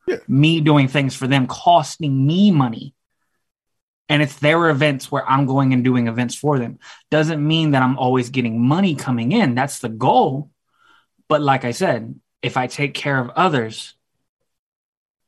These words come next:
Speaker 2: eventually it'll come back to me.
Speaker 1: There's a,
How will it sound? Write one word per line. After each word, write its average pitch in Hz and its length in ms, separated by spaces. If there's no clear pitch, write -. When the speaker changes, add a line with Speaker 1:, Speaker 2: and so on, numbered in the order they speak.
Speaker 2:
eventually 135 680
it'll 120 140
come 117 200
back 107 240
to - 120
me. 117 300
Speaker 1:
There's 135 180
a, 131 100